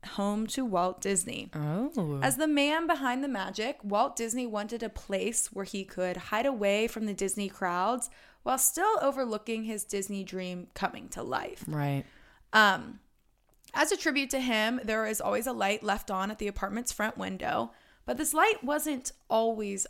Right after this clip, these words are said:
Speaker 1: on, and it's not so much a tribute, but more of, like, a respect thing, 'cause Walt Disney does not like to be disrespected. According to a cast member who was looking after the apartment one shift,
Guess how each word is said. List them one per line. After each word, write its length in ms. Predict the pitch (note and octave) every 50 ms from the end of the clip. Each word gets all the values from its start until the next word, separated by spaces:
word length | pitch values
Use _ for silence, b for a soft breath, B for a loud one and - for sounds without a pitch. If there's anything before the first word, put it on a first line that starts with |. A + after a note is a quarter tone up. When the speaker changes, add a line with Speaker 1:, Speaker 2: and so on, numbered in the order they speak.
| - _ _ -
Speaker 1:
on, 500 | G3 G#3 G#3 F#3+ - - - - - -
and 180 | - G3 G3+
it's 200 | G#3+ G#3+ - -
not 360 | A#3+ A#3+ B3+ D#4 F4+ E4+ -
so 200 | - - - C#4 C#4
much 220 | B3+ B3+ B3+ -
a 60 | G#3+
tribute, 600 | G3+ - - - F4+ D4+ D4+ E4+ F4 F4 E4+ E4+ -
but 160 | C4 - -
more 280 | A3+ A3 G#3 G#3+ G#3+ G#3+
of, 120 | G#3 -
like, 260 | G#3 G3+ G3 G3 - -
a 120 | G3 F#3+
respect 680 | F#3+ F#3+ G3 G3 - - - - E4+ F4 F4 F4 - -
thing, 360 | - - - - - - D2+ -
'cause 240 | - A3 G3+ F#3+
Walt 360 | G3 G3 F#3+ G3 A#3 - - -
Disney 280 | G#3 G3+ G3 G#3 G#3
does 200 | G3+ G#3+ G#3 F#3+
not 300 | G#3 G3 F3 F3+ F#3+ - G#3
like 160 | G3 G3 -
to 80 | G3
be 180 | F#3+ F#3+ F#3+ F#3+
disrespected. 920 | - - - - - G3+ - - - C#4+ D#4 D4+ - - G#3+ - - - - - b b b b b b b b b b b b b
According 380 | - - - D#4+ D#4+ F4+ F#4
to 120 | E4+ F4+ E4
a 40 | E4+
cast 380 | E4+ - C#4 B3 B3+ B3+ -
member 360 | B3+ A#3 A3+ A3+ B3 D4 E4+
who 140 | D#4 D4 C4
was 160 | A#3+ B3+ G3+ A3
looking 280 | A3+ A3+ - B3+ A#3
after 240 | A3+ A3+ A3 - B3
the 120 | A#3 A#3 A#3
apartment 440 | A#3 - - G3+ G3+ - G#3+ - -
one 180 | G3+ G3+ A3
shift, 460 | A3+ - - G#3 F#3+ G#3 G#3+ - -